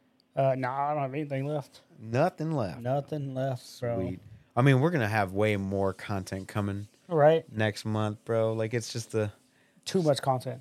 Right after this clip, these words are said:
Speaker 2: too much.
Speaker 1: There's gonna be so much we're not even gonna get to, bro.
Speaker 2: Yeah, we're gonna,
Speaker 1: You know what I'm saying? Like,
Speaker 2: we're gonna
Speaker 1: there,
Speaker 2: have to do
Speaker 1: I, I feel
Speaker 2: two-parters.
Speaker 1: like there's not gonna be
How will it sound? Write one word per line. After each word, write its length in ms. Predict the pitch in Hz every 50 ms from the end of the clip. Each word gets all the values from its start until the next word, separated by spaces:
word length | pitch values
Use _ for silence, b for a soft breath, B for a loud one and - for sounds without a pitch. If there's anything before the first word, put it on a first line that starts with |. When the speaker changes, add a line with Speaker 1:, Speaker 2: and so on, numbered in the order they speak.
| - -
Speaker 2:
too 160 | - - 139
much. 420 | 127 120 113 113 113 - - - -
Speaker 1:
There's 100 | 143 147
gonna 100 | 175 175
be 60 | 165
so 160 | 156 - 196 190
much 180 | 185 175 -
we're 100 | 170 175
not 120 | 170 170 165
even 120 | 160 151
gonna 140 | 143 135 131
get 240 | 127 135 139 123 -
to, 100 | - 107
bro. 280 | 98 101 101 101 101 - _ _ _ _ _ _ _ _ _ _ _
Speaker 2:
Yeah, 300 | - 127 120 117 104 98
we're 120 | 107 120 131
gonna, 160 | 123 117 113 117 127 131 127 139
Speaker 1:
You 60 | 160
know 20 | 160
what 40 | 175
I'm 60 | 170
saying? 240 | 143 170 185 180 180 165
Like, 80 | 151
Speaker 2:
we're 80 | 156 156
gonna 60 | 175
Speaker 1:
there, 80 | 170 175
Speaker 2:
have 120 | 160 160
to 60 | 135 -
do 80 | 180
Speaker 1:
I, 40 | 175
I 20 |
feel 60 | 165 165
Speaker 2:
two-parters. 260 | 160 165 185 214 202
Speaker 1:
like 160 | 202 185 -
there's 240 | - 185 185 165 165
not 200 | 180 180 175 160
gonna 160 | 165 165 160
be 380 | 139 151 151 143 139 131 127